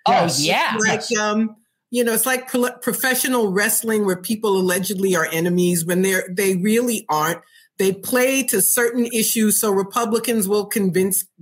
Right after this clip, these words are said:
Speaker 3: people that kids are being groomed or something like that. Instead of actually doing anything for people, Democrats will say, "I'm for a woman's right to choose," except when they can prove it and do something about it.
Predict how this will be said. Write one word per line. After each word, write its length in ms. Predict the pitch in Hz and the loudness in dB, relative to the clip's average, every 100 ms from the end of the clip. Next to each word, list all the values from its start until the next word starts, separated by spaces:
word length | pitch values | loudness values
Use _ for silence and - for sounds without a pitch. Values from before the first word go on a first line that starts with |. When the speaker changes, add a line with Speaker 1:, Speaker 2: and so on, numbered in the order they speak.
| 170 | -12
Speaker 3:
people 300 | - 214 202 | -4 -2 0
that 280 | 185 180 - | -2 -4 -8
kids 300 | - 226 180 | -4 -2 0
are 80 | 196 | 0
being 400 | 170 185 190 180 | 0 2 2 2
groomed 540 | 156 175 180 165 147 147 | 0 2 4 4 2 -2
or 80 | |
something 420 | 139 165 160 151 147 | -2 -2 -2 -4 -2
like 300 | 135 131 240 | -4 -2 0
that. 320 | 240 226 - - - - | 0 0 -4 -14 -16 -6
Instead 320 | 165 - 247 | -4 0 2
of 80 | 214 | 2
actually 420 | 202 220 - 220 | 2 0 2 2
doing 380 | 180 233 233 208 | 4 4 4 2
anything 480 | 196 196 196 190 185 | 2 0 0 0 0
for 160 | 190 | -2
people, 380 | 180 220 214 208 | -2 -2 0 -2
Democrats 680 | 175 214 254 247 233 214 208 | 0 0 0 0 0 -2 -2
will 160 | 196 185 | -2 0
say, 440 | - 226 214 196 | 0 0 2 2
"I'm 320 | 226 302 339 | 0 0 -2
for 160 | 294 302 | -4 -4
a 80 | 302 | -4
woman's 340 | 277 294 262 | -2 -2 -2
right 240 | 262 262 262 | -2 -2 -4
to 80 | 233 | -6
choose," 320 | - 269 240 | 0 2 2
except 460 | 220 - 269 - | 0 0 -2 -4
when 220 | 226 233 226 | 0 2 2
they 100 | 208 | 0
can 260 | 214 196 | -2 -2
prove 360 | 190 277 320 208 | -2 0 0 0
it 240 | 180 - - - - | -2 -6 -20 -12 -4
and 240 | 180 180 | 0 2
do 200 | 226 302 | 2 0
something 480 | 330 208 185 170 151 | 0 0 -2 -2 -2
about 380 | 143 135 127 135 | -2 -2 -2 -4
it. 160 | 185 | -8